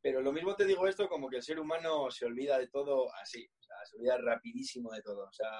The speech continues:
es que me veo dos meses más tarde toda la gente, eh,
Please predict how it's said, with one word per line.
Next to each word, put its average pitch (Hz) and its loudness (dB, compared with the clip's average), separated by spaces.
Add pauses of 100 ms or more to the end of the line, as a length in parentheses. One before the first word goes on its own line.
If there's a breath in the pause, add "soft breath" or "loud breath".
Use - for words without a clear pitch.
(260)
es - -20
que 143 2
me 139 4
veo 143 6
dos 143 0
meses 135 -4
más 127 -6
tarde 151 0
toda 135 0
la 123 -2
gente, 143 -4 (400)
eh, 117 0